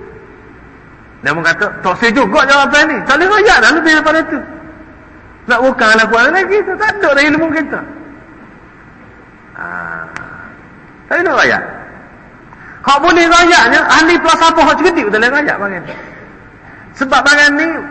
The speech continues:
barang kerja, eh, Allah ni orang tak siapa. Kalau dia tak layak, ya kita lah ni, mari daripada Allah ni,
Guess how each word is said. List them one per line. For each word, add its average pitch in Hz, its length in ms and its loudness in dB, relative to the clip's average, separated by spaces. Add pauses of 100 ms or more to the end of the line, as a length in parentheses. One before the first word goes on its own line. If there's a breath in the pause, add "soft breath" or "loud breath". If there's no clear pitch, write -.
barang 262 320 2
kerja, 277 240 2
eh, 240 160 4
Allah 262 240 0
ni 254 80 -2
orang 262 240 0
tak 214 120 -8
siapa. 208 340 -4 (520)
Kalau 247 220 2
dia 269 100 -4
tak 254 160 2
layak, 170 320 2
ya 233 140 2
kita 233 400 -2
lah 202 240 2
ni, 180 120 -2 (300)
mari 202 320 2
daripada 190 400 2
Allah 185 220 2
ni, 180 100 -2